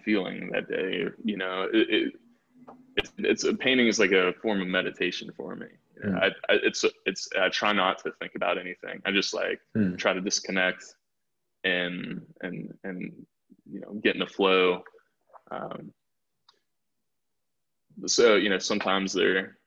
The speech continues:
Speaker 1: uh, you know, dark, moody, sad paintings, and other times they're, uh, very hopeful and, you know, light. Um,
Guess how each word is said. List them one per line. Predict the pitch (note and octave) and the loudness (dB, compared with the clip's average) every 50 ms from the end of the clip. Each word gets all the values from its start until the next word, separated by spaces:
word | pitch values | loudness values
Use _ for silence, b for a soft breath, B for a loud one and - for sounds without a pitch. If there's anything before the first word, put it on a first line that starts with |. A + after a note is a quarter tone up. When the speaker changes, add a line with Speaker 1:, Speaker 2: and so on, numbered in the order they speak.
| _ _ _ _ _ _ _ - - | _ _ _ _ _ _ _ -14 -12
Speaker 1:
uh, | - - - - - _ _ _ _ _ _ _ _ _ _ _ - | -10 -10 -10 -12 -14 _ _ _ _ _ _ _ _ _ _ _ -12
you | F#2+ F#2+ - - F#2+ | -10 -8 -6 -6 -6
know, | F2+ - F#2+ - - | -6 -8 -10 -2 2
dark, | F#2+ F#2 F#2+ F#2+ F#2+ - - - - | 4 6 6 6 4 4 0 -6 -6
moody, | G2 F#2+ G2 G#2 G2+ G#2 G2 G2 F#2+ F#2 - | 0 4 4 6 6 6 6 6 4 2 2
sad | - - G2+ F#2 F#2 F#2+ - | 2 4 6 6 4 2 0
paintings, | - - F2+ F#2+ G2+ G2 F#2 | -2 -4 -2 -2 -2 -2 -2
and | F#2+ | -2
other | G2 F#2+ F#2 | 0 0 -2
times | F2+ G2 G2 F#2+ F#2+ F#2+ F#2+ | -2 -2 -2 -2 -2 -2 0
they're, | F#2+ F#2+ G2 G2+ G2+ G2+ G2+ G2 | 2 2 4 4 4 4 4 4
uh, | F#2+ G2+ F#2+ G2+ F#2+ F#2 | 4 4 4 4 2 2
very | F2 G2 F#2 F#2+ G2 G2+ | 4 4 4 4 4 4
hopeful | G2+ G2 F#2 - - F#2+ G2 F#2+ G2 F#2+ F#2+ | 4 2 2 0 -2 0 2 4 4 4 2
and, | F#2+ F#2+ F#2+ F#2+ F#2+ F#2+ F#2+ G2+ F#2+ - - | 2 0 -4 -6 -8 -10 -12 -12 -14 -12 -12
you | F#2+ F#2+ | -10 -6
know, | F#2+ F#2+ F#2+ F#2+ F#2 - _ _ - - - - | -6 -6 -4 -6 -8 -10 _ _ -20 -20 -12 -6
light. | - F#2 F#2 F#2 F#2+ F#2+ F#2+ F2+ - _ b b b b b b b b b _ _ _ _ _ - - | 0 2 2 4 4 4 2 2 0 _ b b b b b b b b b _ _ _ _ _ -20 -18
Um, | - - - - - - - | -16 -14 -14 -14 -12 -14 -14